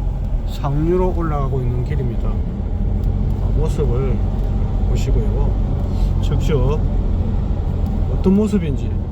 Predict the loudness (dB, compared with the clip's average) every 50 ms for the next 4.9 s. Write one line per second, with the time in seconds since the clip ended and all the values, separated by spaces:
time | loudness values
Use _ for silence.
0 | -4 -4 -4 -4 -4 -2 -2 0 0 0 0 0 -2 -2 -2 -2 -2 0 0 0
1 | 0 0 0 0 0 0 0 0 0 0 0 2 2 2 0 0 0 0 0 -2
2 | 0 0 0 0 0 -2 -2 -2 -2 -2 -2 0 0 0 0 0 0 0 0 0
3 | 0 0 0 -2 -2 -2 -2 -2 -2 -4 -2 -2 -2 0 0 0 0 0 2 2
4 | 2 4 4 4 4 4 2 2 2 2 4 4 4 4 2 2 4